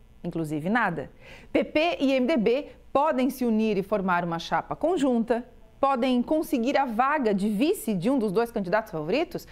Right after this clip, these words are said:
embora essa possibilidade hoje seja muito remota. E podem seguir cada um com a sua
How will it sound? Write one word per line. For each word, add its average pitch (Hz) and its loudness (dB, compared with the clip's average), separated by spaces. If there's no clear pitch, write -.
embora 220 2
essa 220 -2
possibilidade 247 0
hoje 269 0
seja 370 -2
muito 247 2
remota. 180 -2
E 554 2
podem 453 0
seguir 415 0
cada 320 0
um 381 -2
com - -4
a 233 0
sua 196 0